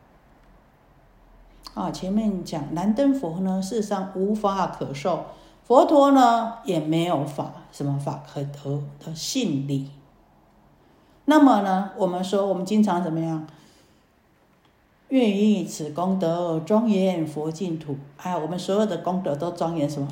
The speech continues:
庄严佛净土啊，庄严回向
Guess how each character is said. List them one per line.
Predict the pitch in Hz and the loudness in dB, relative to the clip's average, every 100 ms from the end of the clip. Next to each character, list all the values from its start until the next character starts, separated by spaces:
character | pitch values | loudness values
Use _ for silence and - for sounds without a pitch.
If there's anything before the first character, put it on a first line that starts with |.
| - | -4
庄 | 208 208 | -4 -2
严 | 226 151 160 | -2 -4 -6
佛 | - 160 160 | -10 -14 -12
净 | - 170 | -8 -8
土 | - 143 - | -8 -14 -18
啊， | - - _ _ _ _ _ _ _ _ _ _ _ - | -20 -20 _ _ _ _ _ _ _ _ _ _ _ 0
庄 | 247 277 240 | 4 6 6
严 | 190 160 180 185 - _ _ _ _ _ _ _ _ _ _ _ _ _ _ _ _ _ _ _ _ | 4 0 -2 -8 -16 _ _ _ _ _ _ _ _ _ _ _ _ _ _ _ _ _ _ _ _
回 | - - 185 190 | -16 -6 -4 -2
向 | 240 190 | 0 -2